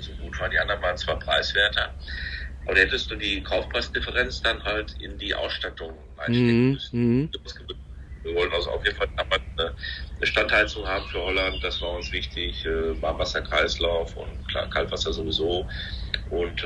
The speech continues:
Speaker 1: Rollgroß wollte ich haben für den Anf-, Anfänger und das waren alles so Punkte, die hatten die anderen nicht und, ähm, also ich sag mal, von Landgroß auf Rollgroß umrüsten kannst du eh vergessen, <laughs> das ist viel zu teuer, da brauchst du ja einen neuen Mast. Aber die anderen, die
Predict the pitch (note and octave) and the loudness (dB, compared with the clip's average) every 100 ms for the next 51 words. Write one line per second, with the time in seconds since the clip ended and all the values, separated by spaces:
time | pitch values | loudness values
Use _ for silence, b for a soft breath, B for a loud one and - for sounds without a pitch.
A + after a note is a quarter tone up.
0 | - D#2+ F2 E2+ F2 - D#2+ E2 - D2 | 2 4 4 4 4 2 0 0 0 0
1 | - - - - - - - - - - | -2 0 -2 0 -4 -4 -6 -6 -4 0
2 | - D#2+ E2 E2 - D#2+ E2 F2+ - F#2+ | 2 2 2 0 0 2 2 2 0 -2
3 | - F#2 G2+ F#2+ - B - - - E2+ | -2 0 0 0 -2 B -6 -6 0 0
4 | F2+ F2+ D#2 D2 D2+ - - D2 - - | 2 4 2 0 -2 -2 -4 -6 -4 0
5 | D#2 D2+ D2 - - - - - E2 E2 | 2 2 0 -6 -10 -10 -10 -6 -2 0
6 | - - D#2+ - - D#2+ F2+ F#2 F#2+ F#2 | 0 2 0 0 -2 2 2 2 0 0
7 | - - G#2 G2+ - - - - - F#2 | 0 0 2 2 2 -2 -4 -4 -2 2
8 | - - G2 - B B - - F#2+ - | 0 0 -6 -4 B B -6 -2 0 0
9 | - G2+ - G#2 G2 - - B2 A2 G#2 | 0 2 2 2 2 2 4 2 2 0
10 | - G2 - - - E2 - - E2 - | -2 -2 -4 -2 2 2 2 0 -2 0
11 | D2+ - D2+ - - - - B B B | -2 -2 -4 0 0 0 -2 B B B
12 | B B - F2 F#2 F2+ - - - - | B B 4 8 8 6 0 -10 -10 -8
13 | - - G2+ - A#2 A2+ G#2 G2+ G2 | -8 0 2 2 2 2 2 2 0